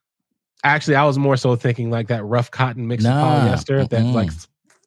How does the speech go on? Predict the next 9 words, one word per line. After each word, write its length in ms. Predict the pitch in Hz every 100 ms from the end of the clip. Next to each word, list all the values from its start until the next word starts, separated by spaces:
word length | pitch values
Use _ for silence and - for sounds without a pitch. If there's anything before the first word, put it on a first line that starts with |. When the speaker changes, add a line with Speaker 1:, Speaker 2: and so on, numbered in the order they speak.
| _
Speaker 1:
it 240 | 110 123 117
resembles 540 | 127 123 151 165 185
cotton, 420 | - 180 - 98
but 240 | 90 117 117
Speaker 2:
Mm-mm, 400 | 113 123 110 73 -
Speaker 1:
it's 300 | 98 101 110
kinda 180 | 147
Speaker 2:
mm-mm. 80 | 135
Speaker 1:
itchy, 380 | 135 131 151 135